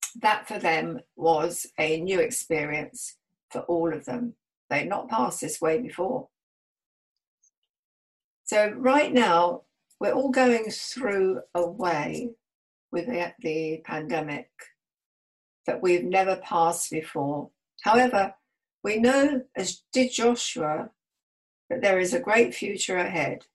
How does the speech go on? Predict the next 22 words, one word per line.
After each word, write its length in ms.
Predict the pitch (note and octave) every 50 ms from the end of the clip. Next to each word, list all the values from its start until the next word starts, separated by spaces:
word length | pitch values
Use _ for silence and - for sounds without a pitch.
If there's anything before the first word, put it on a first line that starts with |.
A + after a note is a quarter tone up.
| _ _ _ _ _ _ _ _ _ _ _ _ _ _ -
However 360 | - F#3 G#3+ A#3+ C4 C4 C#4 C4
far 760 | B3+ - - - B3 B3 A#3 A3 F#3+ F3 - G3 G3+ - _ _ _ _ _ _ _ _ -
we 120 | F3 F3+
have 160 | F3+ F3 F3
come 400 | - - - A3 F#3+ E3+ D#3 D3+
on 140 | D#3 E3+ E3+
our 160 | E3+ E3+ E3+
journey 640 | E3+ - F3+ F3+ F3+ F3 E3+ D#3+ D3+ D#3 F#3+ B3 - _ _ _ _ _ - -
as 180 | G3 A3 -
individuals 1080 | B3+ A#3+ A3+ G#3+ G3 G3+ F#3+ F3+ - D3 C#3 C#3 C#3+ D#3 D#3+ - - - - - _ _ _ _ -
and 160 | F3 F3+ F#3+ G3+
as 180 | A3+ A#3 B3
a 40 | B3+
fellowship, 760 | B3+ - F#3 D#3+ D3+ C#3+ D3 D#3 - - D3 C3+ B2+ - _ _ _ _ _ _ _ _ _ _ _ _ _ _ _ _ _ -
we 160 | F#3 G3 F#3+
have 220 | F#3+ F#3 - -
known 600 | G3+ G#3 G#3 G#3+ A3+ A#3 A#3 A#3 A#3 A#3 B3 B3 -
the 140 | - D#3+ D#3
guiding 440 | - F3+ F#3 G3 G3+ G#3 - B3+ G3
hand 320 | F3+ F#3 F3 F3 F3 E3+
of 120 | - - -
God. 380 | - C#3+ C#3 C3 - - -